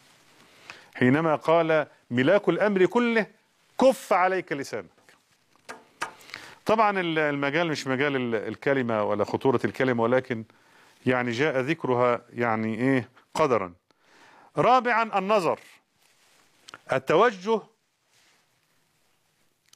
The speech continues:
أو التوجيه الإرادي للنظر. برضو الكلمة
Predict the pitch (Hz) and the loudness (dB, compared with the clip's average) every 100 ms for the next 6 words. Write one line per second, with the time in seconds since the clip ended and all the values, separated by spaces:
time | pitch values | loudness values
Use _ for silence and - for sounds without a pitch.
0 | - 139 147 143 151 143 240 220 180 180 | -2 2 2 2 -2 0 2 2 2 4
1 | 220 175 165 156 165 123 110 190 156 131 | 4 4 0 0 0 0 0 0 0 -6
2 | - 214 226 | -2 -2 -2